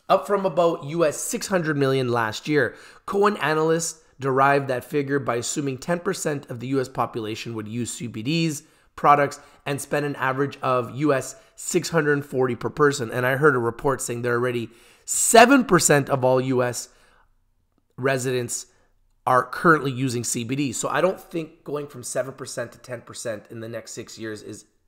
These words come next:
unheard of. It might even be higher by then.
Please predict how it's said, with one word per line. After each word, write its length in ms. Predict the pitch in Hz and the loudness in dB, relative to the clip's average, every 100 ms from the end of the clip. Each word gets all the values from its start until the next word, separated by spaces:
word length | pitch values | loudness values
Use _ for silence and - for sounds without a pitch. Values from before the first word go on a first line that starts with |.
| - | -12
unheard 420 | 110 90 120 139 | -12 -6 -4 -4
of. 220 | 101 92 _ - - _ - | -6 -12 _ -20 -20 _ -6
It 80 | |
might 160 | 127 123 | -2 0
even 140 | 117 | -2
be 100 | 110 | -6
higher 360 | 90 - 120 123 | -10 -6 -4 -4
by 200 | 104 92 | -4 -10
then. 300 | 87 90 92 | -12 -14 -18